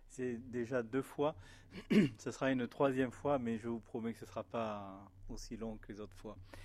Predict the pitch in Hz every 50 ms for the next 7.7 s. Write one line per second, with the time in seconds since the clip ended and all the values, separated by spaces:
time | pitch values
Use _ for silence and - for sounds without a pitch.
0 | - - - - - - - - - 143 139 139 135 135 135 131 131 127 127 123
1 | 120 120 127 - - - 147 147 160 156 170 160 160 160 147 143 127 139 143 135
2 | 131 131 160 190 175 - - - - 123 - - 143 135 135 131 131 127 127 123
3 | 123 120 120 120 120 123 - - - - - 151 147 - 160 156 151 - - 185
4 | 165 147 147 - - - - 151 151 180 190 175 135 127 123 135 165 170 151 147
5 | 131 120 127 123 123 117 113 120 123 113 117 117 120 135 165 180 - - - -
6 | - - - - - - - - - - - 147 143 - 202 202 180 156 139 -
7 | 160 156 151 165 165 147 131 135 123 113 120 131 120 95